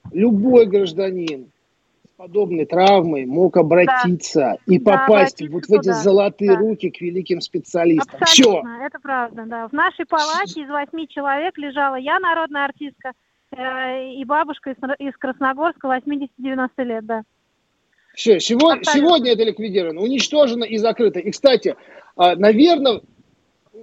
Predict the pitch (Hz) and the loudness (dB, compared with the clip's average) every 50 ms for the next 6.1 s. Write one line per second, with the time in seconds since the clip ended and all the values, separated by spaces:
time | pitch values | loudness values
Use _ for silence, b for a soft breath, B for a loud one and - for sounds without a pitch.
0 | - 233 202 190 247 190 185 175 226 190 143 - _ _ - - - 190 165 - | -20 -16 -12 -10 -8 -6 0 2 4 4 4 2 _ _ -10 -6 -4 -4 -4 -4
1 | - - - _ - - - - - 220 208 214 208 202 190 180 175 196 208 202 | -6 -14 -16 _ -20 -20 -20 -20 -18 -14 -10 -8 -6 -6 -4 0 4 6 6 8
2 | 196 202 202 202 202 180 185 214 214 208 247 202 - - 320 311 302 262 208 170 | 8 8 8 6 4 4 4 4 4 4 4 2 4 4 6 6 6 4 2 -2
3 | 127 120 - - - 202 202 196 190 - _ _ - 214 220 220 220 208 190 170 | -4 -8 -8 -2 0 2 2 2 0 -4 _ _ -8 -4 -2 0 2 2 2 2
4 | 143 143 143 170 180 175 180 214 233 220 202 - - 160 - - - 170 165 160 | 0 0 2 6 6 8 8 8 6 4 2 0 -2 -6 -6 -6 -4 -2 -2 0
5 | 151 151 - - - 156 151 147 139 - - - _ 196 202 196 175 160 - - | 0 -2 -4 -4 -2 0 0 0 0 -2 -6 -4 _ 4 6 6 4 4 0 -6
6 | 127 | -8